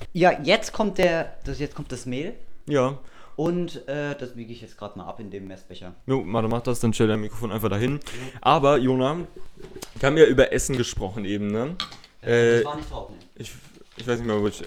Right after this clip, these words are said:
Speaker 2: okay. Auf jeden Fall, ähm, was ist so für dich dein Lieblings-, Lieblingsessen? Darüber haben wir noch nie geredet.
Speaker 1: Äh, ja, aber was, was mein, mein Lieblingsessen
Speaker 2: Also
Speaker 1: ist?
Speaker 2: insgesamt, nicht nur von Weihnachten.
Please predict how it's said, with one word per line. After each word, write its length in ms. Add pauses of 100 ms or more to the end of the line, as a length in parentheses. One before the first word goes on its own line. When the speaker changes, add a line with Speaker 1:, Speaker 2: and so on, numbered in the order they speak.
Speaker 2:
okay. 260 (360)
Auf 120
jeden 200
Fall, 380
ähm, 420 (920)
was 200
ist 160
so 80
für 160
dich 240
dein 320 (260)
Lieblings-, 680
Lieblingsessen? 800
Darüber 260
haben 120
wir 60
noch 100
nie 160
geredet. 460 (720)
Speaker 1:
Äh, 40 (420)
ja, 40 (340)
aber 580 (460)
was, 400
was 200
mein, 400
mein 220
Lieblingsessen 540
Speaker 2:
Also 220
Speaker 1:
ist? 60
Speaker 2:
insgesamt, 540
nicht 160
nur 120
von 200
Weihnachten. 560